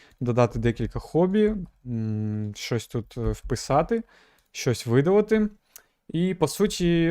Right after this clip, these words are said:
ось коли я натискаю на ці кнопки, я запускаю методи цього класу user form, а, а саме: create empty hobby,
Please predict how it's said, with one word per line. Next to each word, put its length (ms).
ось 240
коли 220
я 80
натискаю 440
на 120
ці 160
кнопки, 420
я 140
запускаю 760
методи 560
цього 520
класу 680
user 460
form, 300
а, 300
а 80
саме: 340
create 560
empty 380
hobby, 340